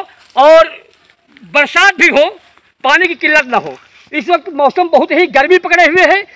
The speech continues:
पानी के लिए लोग त्राहि त्राहि कर रहे हैं, लेकिन ये नहीं सोच रहे हैं कि पानी की पूर्ति कैसे होगी। जब वन कट जाएंगे,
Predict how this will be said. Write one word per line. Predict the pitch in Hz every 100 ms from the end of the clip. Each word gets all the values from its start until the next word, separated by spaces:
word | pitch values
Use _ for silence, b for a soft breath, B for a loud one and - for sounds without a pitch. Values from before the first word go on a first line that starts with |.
| b b -
पानी | 269 330
के |
लिए | 339
लोग | 330 330
त्राहि | - 330 285
त्राहि | 370 359
कर | 349 311
रहे | 214
हैं, | 156 135 _ b b
लेकिन | 262 339 370
ये | 349 415
नहीं | 392
सोच | 370 349 339
रहे | 302 302
हैं | 381 403 b b
कि | 320
पानी | - 262 330
की | 339
पूर्ति | - 320 - 294
कैसे | 339 294 359
होगी। | 254 196 156 b b
जब | 277 262
वन | 349 381
कट | 370 311
जाएंगे, | 320 320 330